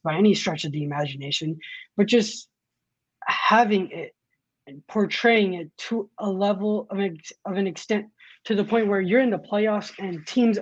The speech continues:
aren't, um, running plays where you're involved in those actions, where you're the primary defender, where it may have been if you had drafted Grady Dick, which is why I think they kinda went with Jett Howard over Grady Dick,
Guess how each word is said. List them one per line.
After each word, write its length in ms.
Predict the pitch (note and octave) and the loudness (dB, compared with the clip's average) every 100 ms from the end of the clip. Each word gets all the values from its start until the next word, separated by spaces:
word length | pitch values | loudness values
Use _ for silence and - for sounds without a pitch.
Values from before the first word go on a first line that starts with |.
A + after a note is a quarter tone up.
| - | 0
aren't, 340 | G3+ G#3 F#3+ _ - - _ _ _ | 2 2 0 _ -20 -20 _ _ _
um, 480 | F3+ E3+ D#3 C#3 C3 _ - D#3+ - - | -10 -8 -10 -12 -16 _ -16 -14 -14 -6
running 440 | F3+ G#3+ A3 G#3 | 2 6 6 4
plays 640 | - G#3+ G#3 F#3+ E3+ D#3 - _ | 4 4 6 4 0 -8 -16 _
where 260 | - E3+ G3 | -2 4 4
you're 520 | E3+ D3+ G#3 G#3+ G#3+ G#3+ | 4 2 6 6 4 0
involved 420 | F3+ F3+ G3 F#3 | -2 0 0 0
in 100 | F#3+ | -4
those 240 | F3 E3+ - | -4 -6 -4
actions, 460 | F#3 G3 - E3+ D#3 | -4 -4 -8 -10 -10
where 140 | E3+ | -6
you're 180 | F3 G#3 | 0 0
the 120 | F#3 | 0
primary 440 | - G3 F#3+ F#3 | -4 -4 -2 -4
defender, 560 | E3 E3+ G3+ G3 F3 E3 - - - - | -6 -6 -4 -4 -4 -16 -20 -20 -18 0
where 340 | F#3+ G3 E3+ _ _ - | 4 4 2 _ _ -2
it 140 | A3+ | 2
may 280 | G3+ G#3+ B3+ | 4 6 6
have 220 | A3+ F#3 | 4 2
been 340 | G#3 A#3 G3 - | 4 4 2 -2
if 180 | G3+ G3 | -6 -4
you 120 | G3+ | -2
had 160 | G3+ F3+ | 0 0
drafted 400 | G3 G3 G3+ D3+ | 0 0 -2 -2
Grady 300 | G3 F#3 E3 | -2 -2 -2
Dick, 280 | F#3+ F3 - - _ _ _ _ | -2 -2 -6 -20 _ _ _ _
which 160 | E3+ F#3 | -12 -8
is 160 | D#3+ | -8
why 480 | E3 F#3 F3+ F3+ F3 - | 2 4 6 4 0 -6
I 100 | E3+ D#3+ | -10 -6
think 260 | F#3 F3 D#3 | -6 -6 -6
they 200 | F3+ E3 _ | -6 -6 _
kinda 240 | - F3+ E3+ | -6 -4 -4
went 240 | E3 E3 | -6 -6
with 140 | D#3 D3 | -8 -4
Jett 180 | F3 | -4
Howard 440 | - F3 F3 E3 D#3 | -4 -4 -4 -4 -6
over 240 | E3+ E3+ D#3+ | -10 -12 -14
Grady 340 | D3+ D#3 D3+ C#3 | -14 -14 -16 -18
Dick, 180 | D3+ | -20